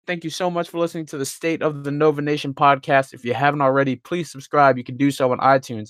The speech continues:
Apple Podcasts, Spotify, Google Play, or Podomatic. You got many, many options. And soon you'll have more. Soon you'll have more. If you haven't already,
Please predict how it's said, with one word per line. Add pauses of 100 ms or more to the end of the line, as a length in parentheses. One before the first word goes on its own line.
Apple
Podcasts, (420)
Spotify, (380)
Google
Play,
or
Podomatic.
You
got
many,
many
options. (240)
And
soon
you'll
have
more.
Soon
you'll
have
more. (200)
If
you
haven't
already,